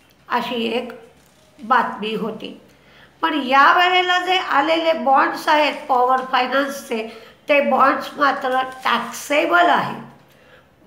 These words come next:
गेल्या वेळेला आले होते bonds, ते नॉन टॅक्सेबल होते. याचा व्याजाचा जो दर आहे, तो सात पॉइंट पंधरा टक्के आहे. हे bonds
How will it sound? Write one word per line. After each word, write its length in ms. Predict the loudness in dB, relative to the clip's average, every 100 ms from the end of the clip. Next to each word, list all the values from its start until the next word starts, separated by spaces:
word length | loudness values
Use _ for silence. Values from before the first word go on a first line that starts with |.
| _ _ -6
गेल्या 380 | 2 2 4 4
वेळेला 380 | 4 2 2 2
आले 280 | 2 2 2
होते 320 | 0 0 -4
bonds, 480 | 2 2 2 -2 -12 -20 -20 _ -2
ते 100 | 0
नॉन 500 | 2 4 4 2 0
टॅक्सेबल 680 | 0 0 -2 -2 2 2 2
होते. 540 | -2 -4 -8 -12 -16 -20 -20 -20 -20 -14 0
याचा 420 | 2 4 4 4
व्याजाचा 680 | 4 4 4 2 0 -2
जो 280 | -4 -2 -4
दर 380 | -2 0 0 2
आहे, 260 | 0 -2 -6 -10 -20 -16 -4
तो 120 | -2
सात 560 | -2 2 4 4 2 -6 -16 -20 _ -4
पॉइंट 480 | 0 0 -2 -6 -16 -20 -20 -20 -20 _
पंधरा 500 | -2 0 2 4 2
टक्के 280 | 0 -6 -4
आहे. 260 | -4 -4 -8 -16 -20 _ _ -20 _ _ _
हे 160 | -2 0
bonds 480 | 2 4 4 2